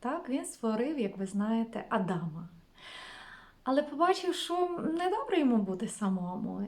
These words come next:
і з його ребра в поміч йому зробив Єву. Тобто що? Вже було двоє, так? А двоє —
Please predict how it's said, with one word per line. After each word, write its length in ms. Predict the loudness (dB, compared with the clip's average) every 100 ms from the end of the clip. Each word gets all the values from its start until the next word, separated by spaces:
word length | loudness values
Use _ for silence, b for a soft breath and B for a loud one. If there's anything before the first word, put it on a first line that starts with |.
| -2
і 100 | 0
з 80 | 2
його 220 | 4 4
ребра 580 | 4 2 2 2 0 -4 -8 -14 -20
в 100 | -2
поміч 520 | 4 4 4 0 -2
йому 380 | 2 4 4 2
зробив 640 | -2 -2 -2 -2 -2 -4 -8 -18 _
Єву. 680 | -4 -2 0 2 0 -4 -12 -16 -20 -20 -6
Тобто 320 | -4 -4 -6
що? 400 | -6 -2 0 0 -6 -8
Вже 220 | -2 0
було 260 | 2 0 0
двоє, 440 | -2 -4 -6 -8 -12 -6
так? 280 | -6 -6 -10 B B -2
А 100 | 0
двоє — 440 | 2 2 2 2